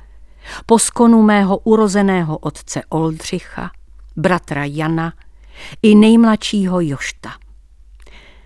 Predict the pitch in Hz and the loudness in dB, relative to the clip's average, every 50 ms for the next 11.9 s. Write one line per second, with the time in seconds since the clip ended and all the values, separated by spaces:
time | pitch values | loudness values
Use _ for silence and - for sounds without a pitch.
0 | - - - _ - - 196 240 247 - - 247 220 202 190 - - - - - | -20 -20 -20 _ -2 0 2 2 2 2 2 2 2 2 2 -2 -6 -10 -6 -4
1 | 190 190 190 190 185 - - - 214 214 196 - 220 214 208 202 202 196 - - | -2 0 0 -2 -2 -4 -4 -2 -2 -2 0 -2 -2 -2 0 -2 -2 -4 -2 -2
2 | 196 196 185 180 180 185 190 202 202 196 196 190 190 190 185 185 185 185 180 165 | 0 0 2 2 2 2 2 2 2 0 0 -2 -2 -2 -2 -2 -2 -2 -2 -2
3 | 175 180 170 160 165 160 156 170 151 131 120 139 151 160 165 156 147 - - - | -2 -2 -2 -2 -2 -2 -2 -4 -6 -4 -4 -4 -4 -2 -2 -4 -4 -6 -8 -8
4 | 135 139 143 139 160 156 - - - 185 185 - - - - 196 196 190 196 196 | -8 -8 -6 -6 -6 -8 -8 -8 -6 -6 -6 -6 -8 -10 -8 -6 -6 -4 -4 -4
5 | 190 202 208 - - - - - - - - 185 - - 185 - - 202 196 214 | -6 -6 -8 -10 -14 -20 -20 -20 -18 -16 -16 -8 -6 -4 -4 -4 -2 0 2 2
6 | 233 247 - 262 254 254 208 190 214 214 214 220 - - - - 220 214 202 - | 2 2 2 2 2 2 2 0 0 0 0 -2 -2 -6 -6 -4 -4 -4 -4 -4
7 | - - 202 190 - - - - 208 196 - _ - 190 - - - 202 196 185 | -6 -8 -8 -8 -6 -8 -8 -6 -6 -8 -6 _ -2 -2 -2 -2 -2 -4 -2 0
8 | 202 214 214 214 - - - 190 202 196 202 202 - - - - 202 185 - 196 | 2 2 2 0 -2 -4 -4 -2 -2 0 -2 -2 -4 -8 -6 -4 -4 -4 -2 -4
9 | 190 185 180 165 190 190 185 175 160 160 170 156 143 - - - - - 127 127 | -4 -4 -4 -4 -4 -4 -4 -6 -6 -6 -6 -6 -6 -8 -12 -18 -18 -16 -16 -16
10 | 123 - - - - - - - - - - - - - _ _ _ - - 165 | -16 -18 -20 -20 -20 -20 -20 -20 -20 -20 -20 -20 -20 -20 _ _ _ -8 -4 -2
11 | 180 175 165 - - 170 185 185 185 175 - - - 180 170 175 175 | -2 -2 -4 -6 -6 -6 -4 -4 -4 -6 -10 -10 -8 -8 -8 -8 -10